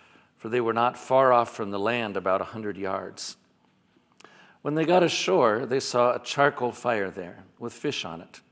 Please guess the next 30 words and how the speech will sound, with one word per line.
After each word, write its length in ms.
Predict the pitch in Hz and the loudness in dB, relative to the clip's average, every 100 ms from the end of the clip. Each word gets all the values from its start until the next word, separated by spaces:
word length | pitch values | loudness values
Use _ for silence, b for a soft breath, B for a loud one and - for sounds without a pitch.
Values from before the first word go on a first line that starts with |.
| b b - | b b -12
and 160 | 120 | -8
bread. 440 | 110 120 87 85 - _ _ _ _ _ _ _ _ _ | -2 -2 -2 -8 -20 _ _ _ _ _ _ _ _ _
Jesus 340 | - 151 143 139 | -8 -6 -6 -2
said 240 | 143 143 | 0 2
to 100 | 135 | 0
them, 300 | 123 127 131 127 B B B B | 0 -2 -4 -8 B B B B
"Bring 220 | 170 180 | 4 4
some 260 | 175 165 165 | 4 4 4
of 120 | 156 | 2
the 80 | 151 | 0
fish 320 | - 165 147 | 0 0 0
that 240 | 156 127 160 | -4 -2 4
you 120 | 190 | 4
have 140 | 139 | 4
just 240 | 113 113 - | 0 -6 -6
caught." 440 | - 80 - - _ _ _ b b b b b b - | -10 -12 -14 -20 _ _ _ b b b b b b -10
So 140 | 147 | -8
Simon 440 | - 170 170 156 | 2 4 6 4
Peter 320 | - 165 160 135 | 2 4 6 6
went 240 | 131 123 | 4 0
aboard 420 | 113 123 127 131 | 0 6 6 6
and 220 | 113 113 - | 2 -4 -10
hauled 400 | - 131 139 131 | -4 6 6 6
the 80 | 120 | 0
net 200 | 113 110 | 0 -2
ashore, 480 | - - 87 90 | -4 -6 -6 -8
full 400 | 92 - - 180 | -12 -8 0 4
of 120 | 147 104 | 4 0
large 520 | 104 123 147 123 - | 0 4 4 4 -6
fish, 440 | - 87 - - | -8 -8 -8 -12